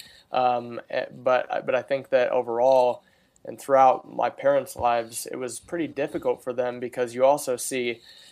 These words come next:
uh, I mean, what you s-, okay, so going back to that over-spiritualization of everything where it's like, "Oh,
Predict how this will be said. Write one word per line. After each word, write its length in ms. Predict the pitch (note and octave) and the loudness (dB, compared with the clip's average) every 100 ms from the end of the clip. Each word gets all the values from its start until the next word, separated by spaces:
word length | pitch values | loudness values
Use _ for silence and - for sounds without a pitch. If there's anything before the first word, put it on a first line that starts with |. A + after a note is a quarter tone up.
| _ _ _ _ - | _ _ _ _ 2
uh, 280 | C#3+ C3+ - - - - - | 6 8 6 2 -6 -10 -10
I 80 | C3 | -8
mean, 300 | B2+ B2 - | -8 -8 -12
what 520 | - - - C3 - | -18 -12 2 4 4
you 60 | - | -4
s-, 220 | - - - - | -10 -16 -16 -6
okay, 280 | - - B2 | -6 -4 -6
so 220 | - C3 | -4 -4
going 280 | C3+ C3 B2 | 2 2 2
back 220 | B2+ B2 | 0 -2
to 60 | B2 | -2
that 180 | B2 | -2
over-spiritualization 1400 | C3+ B2 B2 - - B2+ B2+ B2+ A#2+ A#2+ B2 B2+ B2+ B2 | -2 -2 -6 -12 -10 -8 -8 -8 -8 -6 -2 -2 -4 -8
of 120 | A#2 | -4
everything 440 | B2 B2 A2+ B2+ B2 | -4 -4 -2 -2 -2
where 80 | B2 | -4
it's 140 | - | -4
like, 180 | A#2 - | -4 2
"Oh, 260 | C3 B2+ | 4 4